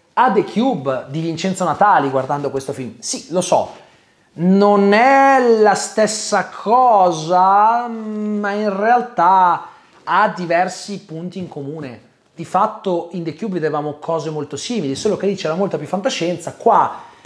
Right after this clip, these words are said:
non è propriamente un discorso di fantascienza, eh, però comunque c'è sicuramente di mezzo l'idea distopica, cioè perché esiste questa struttura, com'è possibile che si permetta una cosa del genere?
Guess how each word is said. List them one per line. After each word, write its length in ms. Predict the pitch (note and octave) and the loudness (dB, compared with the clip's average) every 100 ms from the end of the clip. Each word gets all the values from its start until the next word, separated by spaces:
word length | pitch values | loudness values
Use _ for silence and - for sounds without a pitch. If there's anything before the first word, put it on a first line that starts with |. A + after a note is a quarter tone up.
| - | -8
non 440 | F3 F#3+ G3 G3+ G#3 | 2 4 6 4 4
è 280 | G#3+ G#3 - | 4 2 0
propriamente 760 | F#3+ F3+ F3 F#3 G3+ G#3 G3 | 0 0 0 -2 0 -2 -2
un 80 | F#3+ | -4
discorso 600 | F3+ - - G3+ G3+ - | -4 -6 -2 0 0 -6
di 120 | E3+ | -8
fantascienza, 1700 | E3+ - G#3 G3 F#3+ A#3 A3+ - A#3 F#3+ E3+ E3+ - - F#3 F3+ G3+ - - - - - _ _ | -10 -6 -4 -2 -2 -2 -2 -2 0 2 2 -2 -6 -2 2 4 2 0 -16 -20 -20 -20 _ _
eh, 200 | F#3+ G3 E3+ | -4 -2 0
però 400 | - A3 F3 D#3+ | 2 4 4 4
comunque 840 | G#3 E3 D#3+ D#3+ E3+ D#3+ E3 - | 2 2 -2 -2 0 0 -2 -8
c'è 140 | - D#3 | -8 -8
sicuramente 460 | - D#3+ D#3+ D#3 | -6 -4 -4 -4
di 80 | D#3+ | -2
mezzo 380 | D3+ C#3+ D3 D#3 | -2 -2 -2 -2
l'idea 260 | C#3+ C#3 | -2 -4
distopica, 680 | C3+ - - G3 D3 - C3+ | -4 -8 -2 2 2 0 -8
cioè 140 | B2+ D3+ | -6 -4
perché 240 | E3+ G3+ | -4 -2
esiste 320 | E3 C#3+ C#3+ | -2 -4 -12
questa 220 | C#3+ C#3+ | -12 -12
struttura, 460 | C3 D3 C#3+ C#3+ B2+ | -12 -12 -8 -4 -4
com'è 180 | F3 E3 | -2 -4
possibile 340 | D#3+ - F3+ | -2 -2 -2
che 80 | - | -2
si 140 | - | -8
permetta 340 | - C#3+ C#3 C#3 | -4 -4 -4 -4
una 80 | C3+ | -2
cosa 200 | C#3 C3+ | -2 0
del 120 | C3 | 0
genere? 340 | C3+ A#2+ A2 | 0 -2 -6